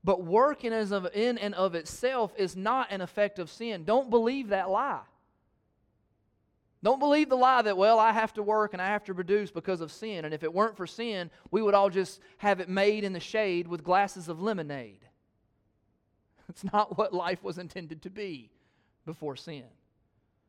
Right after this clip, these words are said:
So I enjoy going to the Word of God and seeing that God commands me. It is part of His plan for me to work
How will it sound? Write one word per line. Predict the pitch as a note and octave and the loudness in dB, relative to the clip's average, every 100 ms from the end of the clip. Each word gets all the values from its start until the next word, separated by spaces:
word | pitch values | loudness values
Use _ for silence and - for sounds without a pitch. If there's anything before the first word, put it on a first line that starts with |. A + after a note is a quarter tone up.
| _ _ _ _ _ | _ _ _ _ _
So | - G3 | 2 4
I | G3+ B3 C#4+ | 6 6 6
enjoy | B3 G#3+ E3 F3 D#3+ F#3 F#3+ | 4 0 0 2 4 4 6
going | A3+ C#4 C#4+ | 6 6 2
to | B3+ | -2
the | G#3+ | -2
Word | G#3 A3 A3+ | 4 4 4
of | G3 | 2
God | F3+ F3 F#3 | 2 4 2
and | F#3+ | 0
seeing | - B3+ C4+ G3 G3+ - _ | -6 -8 -8 -8 -10 -14 _
that | G#3 G#3+ | 0 2
God | G3+ A#3+ C4+ B3+ | 2 4 4 4
commands | B3+ A3+ A3+ C4+ C#4+ A3 F3 | -2 -2 -2 -2 -2 -4 -6
me. | E3+ A3 | -4 0
It | A3 | 2
is | G#3+ | 0
part | - A#3 B3+ | 0 0 0
of | B3 | 0
His | A3+ A3+ | -4 -8
plan | - A#3+ C4 A3+ G3 - _ | -6 -4 -4 -4 -6 -10 _
for | - | -6
me | A3 F#3+ G3+ | -2 -2 -4
to | - A#3+ | -8 -6
work | B3 D4+ C#4 - - | -2 0 0 -2 -18